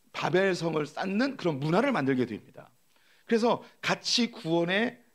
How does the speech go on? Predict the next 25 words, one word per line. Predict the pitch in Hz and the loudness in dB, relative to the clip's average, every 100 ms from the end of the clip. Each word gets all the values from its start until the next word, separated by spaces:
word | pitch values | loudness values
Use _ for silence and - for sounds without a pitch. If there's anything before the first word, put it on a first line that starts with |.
| - | -6
동참하였지만 | 202 208 208 208 160 - 131 110 | -2 0 0 0 0 -2 -4 -6
구원의 | - 127 143 | -4 -2 0
완성에 | 131 - 185 214 202 | 0 -2 0 0 2
이른 | 139 117 | 0 0
것은 | 110 165 - - | -2 -4 -6 -16
나누어지게 | - - 120 151 196 143 131 151 147 | -12 -8 -2 -2 -2 -4 -4 -4 -4
되는 | 113 104 | -6 -6
거죠. | 107 - - - _ _ _ _ - | -10 -16 -18 -18 _ _ _ _ 0
또한 | 233 226 | 2 2
이스라엘 | 190 233 | 2 2
백성들이 | 220 202 190 156 185 | 2 0 -2 0 -2
모세와 | 139 156 185 165 | 0 -2 0 0
함께 | 135 123 143 - - | 0 -2 -4 -6 -4
애굽에서 | 139 160 143 135 | 2 2 2 0
나왔죠. | 120 113 143 - 165 | 0 2 0 0 -10
구원을 | - 151 175 190 | -4 0 2 0
받았어요. | 143 196 - - - - _ | -2 -4 -4 -10 -10 -18 _
종살에서 | - 180 190 196 175 175 | -4 -2 0 0 0 -4
구원을 | 151 151 | -2 -2
받았죠. | 120 110 107 - 127 - _ - - | -2 -4 -6 -8 -18 -18 _ -20 -4
그러나 | 175 175 | -2 -2
가나안 | - 165 214 220 | 0 2 2 2
땅에 | - 208 - | 0 0 0
들어가는 | 175 202 185 | 2 4 2
것까지가 | 170 165 208 160 175 - | 0 -2 -4 -2 -2 -2